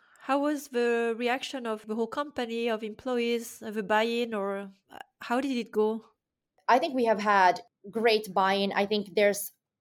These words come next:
Speaker 2: always the conversation. Some people are always saying,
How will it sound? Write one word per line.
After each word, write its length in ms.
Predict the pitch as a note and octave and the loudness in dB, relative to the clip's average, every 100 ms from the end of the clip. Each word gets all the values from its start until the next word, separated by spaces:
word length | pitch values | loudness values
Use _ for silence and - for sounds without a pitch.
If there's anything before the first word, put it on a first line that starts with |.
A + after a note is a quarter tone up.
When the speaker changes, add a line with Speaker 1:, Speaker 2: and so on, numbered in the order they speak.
| _ - | _ 0
Speaker 2:
always 400 | A#3+ C4+ C#4+ C4 | 4 6 6 4
the 100 | B3 | 0
conversation. 600 | A#3 G#3+ G#3 G#3 A3 - | -4 -2 -2 -2 -6 -6
Some 360 | - C#4+ D4+ F4 | -4 -2 0 -2
people 540 | C#4 C4+ C4+ C#4 C#4 - | -4 -4 2 4 4 4
are 180 | G#3 | 4
always 420 | F#3+ G#3+ G#3 G3+ - | 4 4 2 0 -2
saying, 400 | F#3+ F#3+ F#3+ | -4 -4 -6